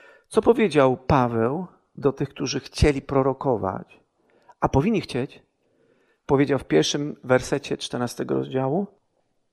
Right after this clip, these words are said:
"Starajcie się, dążcie, byście wszyscy prorokowali".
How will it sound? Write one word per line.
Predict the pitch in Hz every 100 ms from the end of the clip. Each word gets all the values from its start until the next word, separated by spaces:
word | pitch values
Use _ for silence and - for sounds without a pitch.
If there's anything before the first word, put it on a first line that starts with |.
| _ _ _ _ _ _ _ _
"Starajcie | - - - 113 135 117 -
się, | - 110
dążcie, | 107 104 104 113 - - - -
byście | - 110 - 113
wszyscy | - - - - - -
prorokowali". | - 156 143 165 - - -